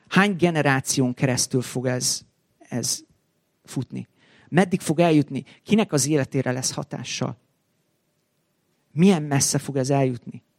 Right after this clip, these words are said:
És ez a gyönyörű ebben, hogy Isten nem az összeadás és a kivonás istene, hanem a megsokszorozódás istene. Oké, ez a matek tanároknak egy, egy mai nap, egy kijelentés, vagy egy jövőbeli matek tanároknak. Isten,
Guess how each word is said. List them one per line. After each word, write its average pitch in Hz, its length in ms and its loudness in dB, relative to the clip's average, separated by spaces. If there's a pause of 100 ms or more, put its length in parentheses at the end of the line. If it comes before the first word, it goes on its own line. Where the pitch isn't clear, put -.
(340)
És - 100 -6
ez 196 240 2
a 202 40 4
gyönyörű 170 580 2
ebben, 131 540 0 (280)
hogy - 160 -2 (120)
Isten 135 720 2 (120)
nem 190 160 2
az 175 180 4
összeadás 123 720 2
és 135 140 -4
a 131 40 -2
kivonás 139 640 2
istene, 117 480 -2 (220)
hanem 123 200 2
a 127 60 4
megsokszorozódás 117 1080 -2
istene. - 380 -8 (680)
Oké, 208 240 4
ez 160 180 0
a 185 60 -2
matek 190 360 2
tanároknak 151 600 0
egy, 139 260 0
egy 147 160 2
mai 160 280 4
nap, 151 200 2
egy 139 160 0
kijelentés, 170 580 2
vagy 147 120 2
egy 147 220 4
jövőbeli 185 500 6
matek 165 340 2
tanároknak. 151 720 2 (720)
Isten, 220 600 6